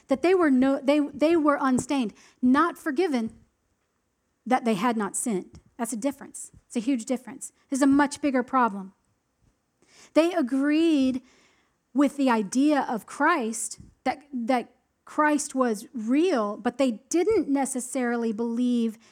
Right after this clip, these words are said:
that he came in flesh and blood and walked this earth.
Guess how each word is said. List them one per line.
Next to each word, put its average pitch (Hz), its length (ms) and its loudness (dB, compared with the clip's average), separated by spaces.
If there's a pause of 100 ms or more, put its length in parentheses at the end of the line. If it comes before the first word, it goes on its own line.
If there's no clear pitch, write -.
(100)
that 247 100 2
he 240 80 2
came 320 420 4
in 240 160 2
flesh 269 380 -2
and 226 120 -4
blood 220 380 -4 (140)
and 233 180 0
walked 247 220 0
this 233 200 -8
earth. 220 200 -4